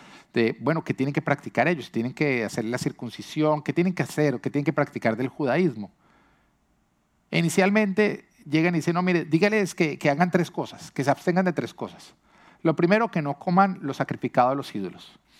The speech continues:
O sea, que si algo fue sacrificado a un dios, que no se lo vayan a comer. Lo segundo es que no coman sangre.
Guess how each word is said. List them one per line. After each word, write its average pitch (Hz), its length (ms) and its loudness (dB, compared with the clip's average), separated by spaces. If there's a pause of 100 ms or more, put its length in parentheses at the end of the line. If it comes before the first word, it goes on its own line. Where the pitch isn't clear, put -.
(320)
O - 40 -12
sea, 123 100 2
que 113 120 -6
si 131 180 0
algo 170 180 4
fue 175 120 0
sacrificado 131 680 2
a 110 40 0
un 127 140 -4
dios, 185 300 -2
que 135 120 -4
no 113 80 -8
se 143 100 -8
lo 135 60 0
vayan 113 240 2
a - 80 -2
comer. 98 300 -6 (380)
Lo 156 120 2
segundo 175 560 0 (300)
es 160 140 2
que 196 120 4
no 185 140 2
coman 190 300 4
sangre. 196 600 2